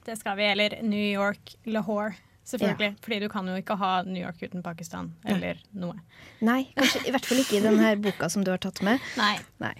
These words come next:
Speaker 1: En liten
Speaker 2: Eh,
Speaker 1: skups. <laughs>
Speaker 2: Den motvillige fundamentalist.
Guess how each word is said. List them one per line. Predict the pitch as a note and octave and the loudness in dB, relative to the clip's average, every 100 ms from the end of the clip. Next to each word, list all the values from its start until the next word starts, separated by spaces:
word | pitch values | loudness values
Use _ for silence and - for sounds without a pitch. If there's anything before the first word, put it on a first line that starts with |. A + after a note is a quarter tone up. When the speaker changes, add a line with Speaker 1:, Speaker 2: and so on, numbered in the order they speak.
| - | -14
Speaker 1:
En | - G#3 G#3 | 0 6 6
liten | G3 G3 | 6 2
Speaker 2:
Eh, | |
Speaker 1:
skups. | B3+ - A3 - - | 0 -2 -8 -6 -4
<laughs> | - C4 - G#4 - C4 A4+ F4 A#3+ C4+ - G4 - G4+ G4+ E4 D#4+ C4+ D4 - A4 C5+ E4+ - - - - - | 2 4 6 6 8 8 8 6 6 4 4 2 2 2 2 4 2 2 0 0 -6 -2 -2 0 -2 -4 -8 -6
Speaker 2:
Den | G#3 A3+ A3+ B3 B3+ | 2 4 6 4 4
motvillige | B3+ C4+ C4+ B3+ G#3 F#3 F#3 A3+ C4 | 4 4 4 2 2 2 4 2 0
fundamentalist. | B3+ C4 B3+ C4+ C4+ C4+ C#4 C#4 D4+ - - - - - | 0 6 6 8 6 6 4 4 2 0 -6 -8 -10 -10